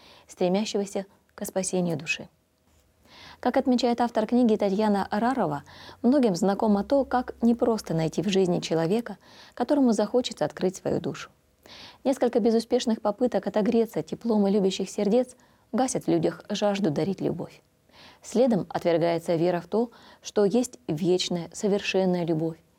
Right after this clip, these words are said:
Бог, который никогда не отвергнет венец своего творения.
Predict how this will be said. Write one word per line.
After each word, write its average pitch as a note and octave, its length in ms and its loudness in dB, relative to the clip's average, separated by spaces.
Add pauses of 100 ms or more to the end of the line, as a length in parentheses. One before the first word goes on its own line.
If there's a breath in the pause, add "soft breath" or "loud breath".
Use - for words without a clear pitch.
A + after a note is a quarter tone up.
(140)
Бог, G3 360 0 (400 loud breath)
который B3 320 2
никогда B3 400 2
не F#3+ 120 2
отвергнет D#3+ 640 -2
венец E3+ 540 -2
своего D3+ 320 -2
творения. D#3 460 -8